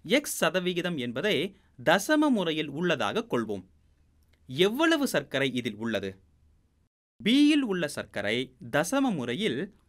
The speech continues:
ஒன்று புள்ளி இரண்டு பெருக்கல் எக்ஸ் அளவில் உள்ளது. ஒன்று புள்ளி இரண்டை எக்ஸால் பெருக்க வேண்டும். இது பற்றி சற்று யோசிப்போம்.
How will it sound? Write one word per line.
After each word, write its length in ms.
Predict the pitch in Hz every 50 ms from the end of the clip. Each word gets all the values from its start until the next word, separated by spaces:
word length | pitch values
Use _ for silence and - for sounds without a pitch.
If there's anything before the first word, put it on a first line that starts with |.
| _ -
ஒன்று 420 | 127 120 143 180 214 233 285 302 320 311
புள்ளி 300 | - 233 208 185 160 156 143 -
இரண்டு 380 | 127 135 143 151 160 151 135 147 156 156 _
பெருக்கல் 460 | - 127 127 131 - - 127 131 127 117 123
எக்ஸ் 260 | 135 180 220 220 - -
அளவில் 380 | - 123 107 98 98 208 254 - -
உள்ளது. 340 | - 151 143 113 95 87 - - _ _ _ _ _ _ _ _ _ _ _ _ -
ஒன்று 360 | 123 143 190 233 254 - 320 330
புள்ளி 260 | - 285 240 220 196 147 120
இரண்டை 400 | 131 131 143 135 127 117 120 123 127 123 - 120 143
எக்ஸால் 420 | 185 220 - - - 170 359 370 - _ _
பெருக்க 340 | - 247 254 214 202 - 117
வேண்டும். 320 | 104 107 98 87 - - _ _ _ _ _ _ _ _ _ _ _ _ _ _ _ -
இது 120 | 233 262 254
பற்றி 300 | 294 285 294 320 285 202 202 254 269 -
சற்று 360 | - - - 277 262 - 269 226
யோசிப்போம். 560 | 175 180 226 262 - - - - - 101 92